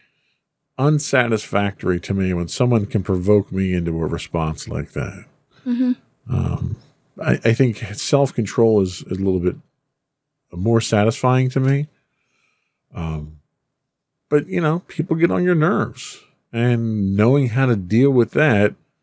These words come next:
Speaker 1: is gonna help you in life. 'Cause trust me, I, I haven't been in school in a long time, and there are a lot of other people annoying in my life that I have to deal with on a regular basis, day in and day out,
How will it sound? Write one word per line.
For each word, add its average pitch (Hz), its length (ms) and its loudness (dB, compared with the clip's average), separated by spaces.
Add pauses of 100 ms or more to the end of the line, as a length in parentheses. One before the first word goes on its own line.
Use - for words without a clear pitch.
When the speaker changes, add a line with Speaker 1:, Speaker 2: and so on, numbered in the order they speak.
(800)
Speaker 1:
is 95 100 -4
gonna 101 220 0
help 104 340 -2
you 98 80 -2
in 90 80 -4
life. 85 260 -4
'Cause - 160 -6
trust - 380 -2
me, 65 160 -12 (300)
I, 92 300 -4
I 104 40 0
haven't 113 300 0
been 107 100 0
in 101 120 -2
school 101 260 -6
in 90 100 -4
a 92 40 -2
long 104 260 -2
time, 117 500 -2 (460)
and 98 120 -4
there 101 120 4
are 98 80 6
a 90 80 4
lot 98 240 2
of 107 120 2
other 110 200 4
people 101 400 2
annoying 95 640 0 (340)
in 92 120 -6
my 95 180 0
life 95 300 0
that 85 120 -2
I 87 60 0
have 90 200 -2
to 85 80 -6
deal 95 260 2
with 92 220 2
on 92 120 0
a 87 60 -2
regular 104 440 2
basis, 101 480 0
day 92 240 -2
in 95 100 -2
and 95 140 -4
day 101 320 4
out, 87 300 0